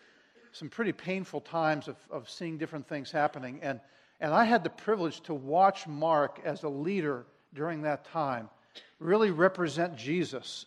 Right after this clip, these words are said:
in courage and fortitude, yet with gentleness and kindness through that whole time.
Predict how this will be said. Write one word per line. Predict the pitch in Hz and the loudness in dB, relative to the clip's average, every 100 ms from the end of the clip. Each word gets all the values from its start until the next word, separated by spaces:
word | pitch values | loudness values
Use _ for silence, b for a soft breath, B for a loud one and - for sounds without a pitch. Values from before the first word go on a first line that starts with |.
| - | -8
in | 165 127 117 | -6 -6 -10
courage | - - 185 156 120 - - - - _ _ b b b b b b | -10 0 2 4 2 -4 -16 -18 -20 _ _ b b b b b b
and | 160 135 | -8 -8
fortitude, | - - 226 214 165 - 123 113 110 - | -8 4 6 6 2 0 -2 -2 -10 -4
yet | 156 170 | 0 0
with | 139 120 | -2 -6
gentleness | 113 160 190 170 143 117 117 - - - _ _ | -4 -2 -2 -4 -8 -8 -12 -16 -18 -20 _ _
and | 151 123 | -16 -16
kindness | - 165 170 151 120 117 - | -6 0 0 0 -6 -12 -12
through | 143 | -2
that | 139 135 | -2 0
whole | 143 | -4
time. | 139 151 139 117 | -4 -4 -4 -4